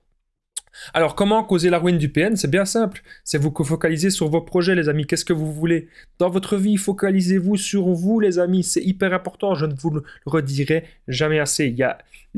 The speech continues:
être totalement égoïste, c'est pas ça qu'il faut faire. C'est pratiquer l'égoïsme sain. D'abord, on pense à soi, on pense à sa santé, on pense à son énergie.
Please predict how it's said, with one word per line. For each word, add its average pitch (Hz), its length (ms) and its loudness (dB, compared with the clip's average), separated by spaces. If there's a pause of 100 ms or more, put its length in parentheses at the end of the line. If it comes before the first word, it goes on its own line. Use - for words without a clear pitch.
(160)
être - 460 -2
totalement 180 400 2
égoïste, 165 560 0
c'est - 260 -8
pas 127 100 -2
ça 156 200 2
qu'il - 160 -10
faut - 120 -6
faire. 220 320 0 (420)
C'est 196 480 -2
pratiquer - 440 -4
l'égoïsme 151 500 0
sain. 147 380 0 (160)
D'abord, 143 320 0
on 131 80 -2
pense 135 240 -2
à 123 60 0
soi, 190 260 0
on 170 40 0
pense 143 280 -4
à 131 60 -2
sa 131 140 0
santé, 175 480 0
on - 60 -4
pense 139 240 -4
à 143 60 -2
son 139 180 -4
énergie. 135 480 -2